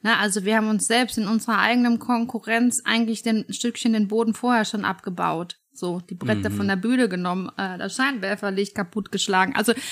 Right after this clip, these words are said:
Speaker 1: ähm, um es mal kurz ein bisschen
Speaker 2: Ja.
Speaker 1: über zu dramatisieren. Nein, aber es ist halt, also, st-,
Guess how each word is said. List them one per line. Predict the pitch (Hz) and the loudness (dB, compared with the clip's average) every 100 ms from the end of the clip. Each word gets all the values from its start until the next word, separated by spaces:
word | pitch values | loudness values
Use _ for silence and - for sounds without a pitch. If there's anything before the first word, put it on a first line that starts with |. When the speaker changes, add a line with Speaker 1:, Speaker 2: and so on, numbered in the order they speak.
| - - - | -8 -8 -2
Speaker 1:
ähm, | - 254 240 - _ | 4 4 2 -4 _
um | - 269 | 4 6
es | 294 | 6
mal | 240 | 6
kurz | - 262 - | 6 4 6
ein | 247 247 | 6 8
bisschen | 254 - 214 139 147 156 | 8 6 2 0 -10 -6
Speaker 2:
Ja. | 165 294 | 0 4
Speaker 1:
über | 302 262 | 4 4
zu | 262 | 2
dramatisieren. | 247 233 226 233 202 277 254 | 2 2 2 0 2 4 4
Nein, | 254 | 4
aber | 240 226 | 4 2
es | - | 0
ist | 277 - | -2 -2
halt, | 214 - | -2 -2
also, | 208 208 208 - - - _ _ _ _ - - | -4 -2 -4 -8 -20 -20 _ _ _ _ -20 -6
st-, | - - | -4 -4